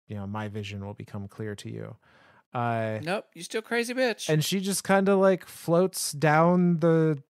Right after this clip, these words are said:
Speaker 1: the river, the Radiolaria River.
Speaker 2: Yeah.
Speaker 1: Uh, and our Guardian and Ikora and Saint are stuck standing there going, "Oh, well, I guess she got away."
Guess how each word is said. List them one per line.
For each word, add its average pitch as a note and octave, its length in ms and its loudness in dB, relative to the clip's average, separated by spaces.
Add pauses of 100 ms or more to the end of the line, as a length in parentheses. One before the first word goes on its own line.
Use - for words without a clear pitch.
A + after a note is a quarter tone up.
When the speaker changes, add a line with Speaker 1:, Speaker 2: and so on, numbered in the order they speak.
(100)
Speaker 1:
the D3 100 0
river, C#3 400 2
the G#2+ 100 -4
Radiolaria D3 720 4
River. D3 300 4
Speaker 2:
Yeah. C#4 560 -2
Speaker 1:
Uh, C3 400 2
and C#3+ 460 0
our D3 140 2
Guardian D3+ 720 4
and C#3+ 120 0
Ikora D3 680 2
and C3 140 0
Saint D3 440 2
are C3 260 -4 (120)
stuck - 340 -2
standing D3 480 2
there C3+ 220 2
going, C3 540 0 (480)
"Oh, C3 500 2
well, C#3+ 220 6
I C#3+ 140 4
guess D#3 180 4
she - 160 0
got E3 240 8
away." D#3 480 6